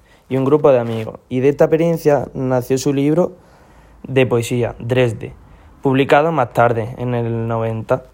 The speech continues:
A finales de la década del ochenta, coordina los cursos de verano de Humanidades de la Universidad Complutense de Madrid. Es una época de efervescencia y de creación.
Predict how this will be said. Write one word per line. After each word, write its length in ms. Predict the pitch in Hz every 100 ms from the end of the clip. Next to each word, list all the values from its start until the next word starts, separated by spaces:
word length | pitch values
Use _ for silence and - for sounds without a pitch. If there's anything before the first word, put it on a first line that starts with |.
| -
A 100 | 123
finales 360 | 127 135 147 156
de 80 |
la 120 | 156 156
década 460 | 165 139 127 117
del 200 | 120 123
ochenta, 640 | 123 127 165 170 160 165 170
coordina 440 | 147 139 143 160 151
los 160 | 135
cursos 300 | 131 139 160
de 100 | 151
verano 400 | 156 151 160 170
de 80 | 151
Humanidades 640 | 135 127 127 127 123 113 113 _ _ _
de 140 | - 131
la 100 | 131
Universidad 460 | 127 120 127 135
Complutense 480 | 139 143 135 135 147
de 40 | 139
Madrid. 360 | 117 117 117 - _ - _
Es 140 | - 143
una 240 | 160 170
época 520 | 180 175 175 185 190 -
de 280 | - 131 139
efervescencia 920 | 131 135 123 117 117 123 120 113 107 -
y 140 | 127
de 160 | 123 117
creación. 420 | 117 120 120 107